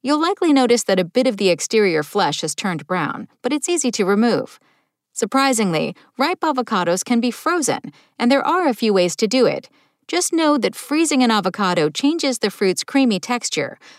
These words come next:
so while you can still use frozen avocado in guacamole or in a smoothie, we wouldn't recommend eating it plain. To freeze an avocado half, remove the pit and skin, then sprinkle some lemon or lime juice on the flesh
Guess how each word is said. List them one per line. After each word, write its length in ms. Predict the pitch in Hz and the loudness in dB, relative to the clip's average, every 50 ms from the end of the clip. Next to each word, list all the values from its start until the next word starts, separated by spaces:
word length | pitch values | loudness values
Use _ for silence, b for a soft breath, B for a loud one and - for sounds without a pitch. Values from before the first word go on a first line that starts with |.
| B B | B B
so 160 | B - 180 | B 0 2
while 180 | 180 175 175 | 2 4 4
you 120 | 175 165 151 | 2 2 0
can 160 | - 175 165 | -2 -4 -4
still 200 | - - 196 185 | -2 0 0 0
use 300 | 175 170 196 196 180 - | 0 0 0 0 0 0
frozen 320 | - 190 190 196 180 196 | 0 0 2 2 2 0
avocado 560 | 160 160 156 - 160 - 208 202 190 180 165 151 | 0 0 -2 -4 -4 -2 -2 0 0 2 0 0
in 220 | 135 165 170 151 | 0 -2 -4 -2
guacamole 720 | - 185 165 147 - 175 190 220 240 233 185 147 160 160 - | -2 -2 -2 0 -2 0 2 2 2 2 2 2 0 -2 -2
or 140 | - 180 180 | -2 0 0
in 100 | 165 151 | 0 -2
a 40 | 147 | -2
smoothie, 600 | 147 - - 277 311 285 202 170 147 147 156 B B B B B | -2 0 2 2 2 4 2 0 0 -2 -4 B B B B B
we 140 | - 277 285 | -4 -4 -2
wouldn't 320 | 285 - 381 381 359 - | -2 -2 -2 -2 -2 -2
recommend 480 | - 262 - 240 214 202 202 190 180 - | -2 -2 0 2 2 2 2 0 0 -2
eating 280 | - 214 226 208 185 165 | 0 0 0 0 0 -2
it 140 | - - | -4 -6
plain. 500 | - - - 196 170 147 135 - - - - b b b b b b b b _ - | -8 -6 -4 -4 -2 -2 -4 -6 -10 -16 -20 b b b b b b b b _ -4
To 80 | - 269 | -4 -4
freeze 300 | - - 359 381 370 339 | 0 0 0 2 2 4
an 80 | 294 | 2
avocado 500 | 262 240 202 202 - 214 208 175 170 156 | 2 2 2 -2 -2 -2 -2 0 0 -2
half, 420 | 151 147 175 160 - 170 - - - _ | -2 -2 -2 -4 -4 -4 -8 -12 -10 _
remove 380 | - 220 233 247 285 349 359 - | 0 2 4 4 2 2 0 -2
the 100 | - 269 | -4 -4
pit 300 | - - 220 180 165 - - - | -2 -2 -2 -2 -2 -2 -4 -4
and 220 | 226 240 240 226 | -2 -2 -2 -2
skin, 440 | - - - 220 175 135 - - - B B B B B B B | -4 -4 -2 -2 -2 -2 -4 -8 -14 B B B B B B B
then 160 | 190 196 202 | -2 0 0
sprinkle 340 | - - - 214 214 233 214 | -2 -2 -4 -2 0 0 0
some 220 | - - 185 165 | 0 -2 -4 -2
lemon 380 | 156 180 190 202 208 220 233 233 | -2 -2 0 2 2 2 2 2
or 180 | 165 170 175 175 | 0 0 2 2
lime 280 | 190 196 214 233 233 | 2 2 2 2 2
juice 300 | 214 - 165 160 175 - | 2 0 0 -2 -2 -2
on 140 | 180 160 160 | -2 -2 -2
the 100 | 147 143 | -4 -4
flesh 480 | - - 226 214 165 147 143 185 - | -2 -2 0 0 0 -2 -2 -4 -6